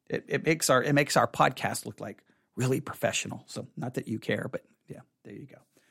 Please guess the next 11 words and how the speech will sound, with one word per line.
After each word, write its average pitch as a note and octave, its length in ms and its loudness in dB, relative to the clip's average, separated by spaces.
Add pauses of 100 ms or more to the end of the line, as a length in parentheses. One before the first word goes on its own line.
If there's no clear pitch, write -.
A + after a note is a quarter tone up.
(280)
All - 60 0
right. - 160 -4 (100)
Thanks E3+ 180 2
for F3 80 -2
listening, F3+ 300 2
everyone. F3+ 300 6
Have E3 100 4
a D3 60 0
great D3 240 0
day. G3+ 320 2
Um, B2+ 340 0